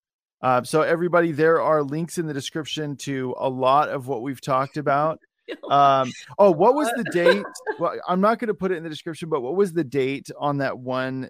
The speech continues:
Speaker 1: that you talked about with the Leviathan, that post you made on Instagram? Do you, do you have the date of that?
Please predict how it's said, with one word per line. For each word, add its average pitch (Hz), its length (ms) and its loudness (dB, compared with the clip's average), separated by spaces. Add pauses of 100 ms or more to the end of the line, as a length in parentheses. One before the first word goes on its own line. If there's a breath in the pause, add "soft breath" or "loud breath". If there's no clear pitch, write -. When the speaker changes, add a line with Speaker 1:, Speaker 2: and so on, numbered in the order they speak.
Speaker 1:
that 127 120 -14
you 131 120 -12
talked 131 260 -4
about 123 120 -4
with 120 140 -6
the 123 80 -6
Leviathan, 120 600 -4
that - 160 -10
post 131 280 -8
you 135 80 -8
made 135 100 -4
on 127 140 -4
Instagram? 135 480 -8
Do 131 80 -8
you, 127 140 -6
do 123 120 -14
you 127 80 -6
have 123 200 -2
the 123 80 -10
date 123 260 -4
of 127 140 -10
that? 135 320 -2